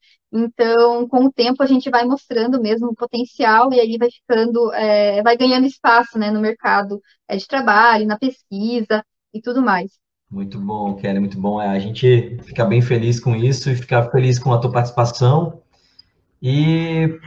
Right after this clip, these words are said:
Speaker 2: eu já tô pensando em outros temas aqui, <laughs> já tô viajando. <laughs> Vou chamar a Kelly de novo aqui fazer outros temas, né? Antimatéria, existe, não existe? Vamos fabular. A gente já combinou aqui com, com,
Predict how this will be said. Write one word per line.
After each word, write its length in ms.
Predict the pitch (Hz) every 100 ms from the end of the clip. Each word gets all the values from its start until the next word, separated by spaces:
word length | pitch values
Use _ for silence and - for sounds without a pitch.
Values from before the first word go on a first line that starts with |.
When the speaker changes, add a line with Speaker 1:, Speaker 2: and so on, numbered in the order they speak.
| - 113
Speaker 2:
eu 80 |
já 100 | 123
tô 180 | 160 214
pensando 300 | 202 208 220
em 40 | 214
outros 220 | 202 -
temas 400 | 170 196 143 117
aqui, 300 | 117 135 156 135
<laughs> 260 | 120 -
já 140 | - 196
tô 160 | 180
viajando. 540 | 143 131 113 131 151 -
<laughs> 800 | - 151 - - - - _ _
Vou 100 | 139
chamar 60 | 143
a 20 |
Kelly 240 | 147 139
de 100 | 127
novo 200 | 127 135
aqui 200 | 127 -
fazer 640 | - - - - 185 165 -
outros 240 | 117 117
temas, 400 | - 147 143 123 - _ _ 170
né? 280 | 196 123 - _ -
Antimatéria, 760 | 147 156 131 120 123 147 135
existe, 360 | 104 101 135 117
não 80 | 110
existe? 600 | 98 101 135 - 92 - _ _
Vamos 160 | 113 -
fabular. 520 | 120 104 113 104 101 - - - _ - _ -
A 100 | 120
gente 320 | 147 170 - - - _
já 180 | 117 127
combinou 420 | 123 147 139 143
aqui 200 | 147 156
com, 440 | - 139 123 113 120
com, 560 | 123 110 104 98 98